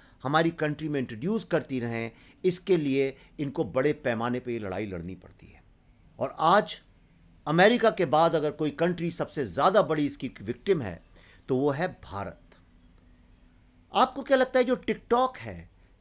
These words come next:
ये क्या सिर्फ एक ऐप है वीडियो बनाने की?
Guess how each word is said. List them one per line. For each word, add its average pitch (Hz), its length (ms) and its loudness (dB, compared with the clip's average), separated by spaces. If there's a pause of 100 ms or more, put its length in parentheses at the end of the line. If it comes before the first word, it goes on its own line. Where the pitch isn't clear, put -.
(680)
ये 262 80 -2
क्या 285 140 0
सिर्फ 269 240 -2
एक 247 160 2
ऐप 180 360 2
है 254 120 0
वीडियो 208 300 0
बनाने 220 340 -4
की? 104 240 -16